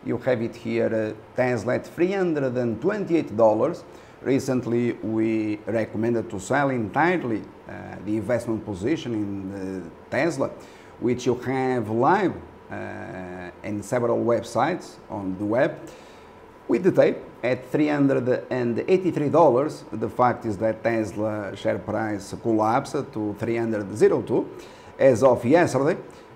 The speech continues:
and the barons said to sell short Tesla, to go short, uh, Tesla at three hundred and zero seven dollars, as, uh, we are going to demonstrate here. But, uh, my friends, you don't sell short Tesla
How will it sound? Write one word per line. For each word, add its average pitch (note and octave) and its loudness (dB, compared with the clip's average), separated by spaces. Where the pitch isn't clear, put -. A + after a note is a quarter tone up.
and A3 -4
the G3+ -2
barons G#3 4
said G3 0
to G#3 -2
sell G3+ 0
short F#3+ 2
Tesla, G3+ 2
to D#3+ 2
go D#3+ 4
short, D#3+ 2
uh, F3 2
Tesla E3 2
at D#3 4
three G#3+ 2
hundred F3+ 2
and C#3+ 4
zero C#3+ 2
seven A2+ 0
dollars, E3 6
as, G#2+ -4
uh, A2 -2
we G#2+ 0
are G#2 -2
going G2+ -6
to G#2+ -6
demonstrate D3+ 0
here. A3+ 2
But, A3+ 2
uh, A#3+ 0
my F#3+ -2
friends, F#3 -4
you C4+ 2
don't B2+ 0
sell B2+ 2
short D3 2
Tesla E3+ 2